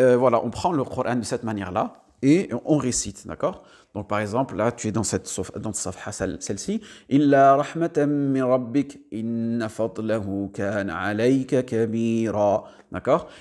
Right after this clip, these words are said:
Et admettons, tu veux tourner la, la page, tu la tournes tout simplement et tu continues, euh, ta prière, d'accord ? Ensuite, euh, une fois que le mushaf, une fois que tu as fini ta raka'a,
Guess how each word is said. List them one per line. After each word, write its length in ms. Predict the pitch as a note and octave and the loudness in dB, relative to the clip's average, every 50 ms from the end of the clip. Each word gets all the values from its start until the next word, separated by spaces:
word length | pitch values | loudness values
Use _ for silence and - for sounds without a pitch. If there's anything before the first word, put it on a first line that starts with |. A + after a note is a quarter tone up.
| - - | -10 -4
Et 80 | - | 0
admettons, 260 | B2+ C3 C3 B2 D3 C#3+ | 0 2 2 2 0 -2
tu 100 | - A2 | -2 -2
veux 100 | A2+ A2+ | -6 -4
tourner 460 | - - D#3+ D3 C#3+ C#3 C3+ B2 - | -4 -2 0 2 4 4 2 2 0
la, 360 | - G2+ A2 G#2+ G#2 F2+ - - | -2 -2 -2 -2 -2 -4 -4 -6
la 140 | C#2+ F#2+ F#2 | -6 -8 -2
page, 300 | - - C3 F3 F#3+ F3+ | 2 2 2 2 2 -2
tu 100 | - - | -6 -4
la 80 | G#2+ G#2 | -4 -4
tournes 240 | - - D#3 F3+ | -2 -4 -6 -6
tout 100 | - - | -6 -8
simplement 500 | B2 A#2 A2+ F2 - G#2 G2+ A2+ D#3+ B3 - - - - _ - | -8 -8 -8 -6 -6 -4 -2 -2 -2 -4 -6 -16 -20 -20 _ -2
et 120 | - C#4 | -2 0
tu 140 | - - - | 0 0 -2
continues, 560 | F3 - C3+ A#2+ - A2+ G#2+ A2 B2 D3 - - - | -4 -2 -2 -2 -2 -2 0 0 0 0 -2 -4 -2
euh, 260 | G#2 G#2+ G#2+ G#2+ G#2 | -2 0 0 0 -2
ta 180 | - - B2+ | -2 -2 -4
prière, 380 | A#2 - - G#2+ F#2 F2+ E2+ - | -2 -2 -4 -6 -6 -6 -8 -8
d'accord ? 420 | F2 C#2+ D#2+ - D3+ F3+ F#3+ - - - - - - - _ - | -8 -8 -2 2 2 2 0 -2 -10 -18 -20 -20 -20 -10 _ 0
Ensuite, 500 | D3+ E3 - - - A#3+ A3 - - - - _ _ _ _ _ _ - - | 0 0 0 0 0 -2 -2 -2 -6 -18 -20 _ _ _ _ _ _ -4 0
euh, 220 | B2 B2+ B2+ C3 - | 2 4 4 4 2
une 100 | D#3 D3 | 0 0
fois 160 | - F#3+ F3 | 2 2 2
que 100 | - D3 | 4 4
le 120 | C#3 C#3+ | 4 4
mushaf, 540 | C#3 D3 D#3 D3+ - - - F3 D#3+ C#3+ C#3 - | 4 2 0 0 -4 -4 -2 -2 -2 -2 -4 -8
une 80 | E3 | -6
fois 160 | D3+ - F3+ D#3 | -2 -2 -2 -2
que 80 | - | -2
tu 100 | C#3+ - | -4 -6
as 40 | B2 | -8
fini 340 | A#2+ - - D3 D3+ D#3+ D#3 | -10 -8 -8 -6 -6 -4 -2
ta 140 | - A#2+ A2+ | 0 0 0
raka'a, 420 | A#2+ C3 C3+ - G#2+ A2 C#3 - | 0 -2 -2 0 0 0 0 0